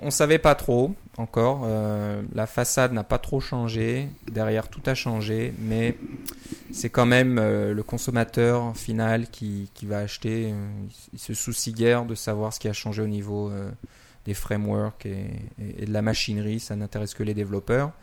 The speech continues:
Donc moi, je m'attendais pas à un prix complet comme on a d'habitude. La dernière fois, c'était dans les cent vingt-neuf dollars pour passer de Tiger à Léopard.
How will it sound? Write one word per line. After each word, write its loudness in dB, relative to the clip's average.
Donc -6
moi, 6
je 2
m'attendais 4
pas 4
à 0
un 2
prix -2
complet 0
comme -2
on 2
a 2
d'habitude. -2
La -4
dernière -4
fois, -2
c'était -6
dans 0
les 0
cent -2
vingt-neuf -4
dollars -2
pour 0
passer -2
de -2
Tiger 0
à -4
Léopard. -2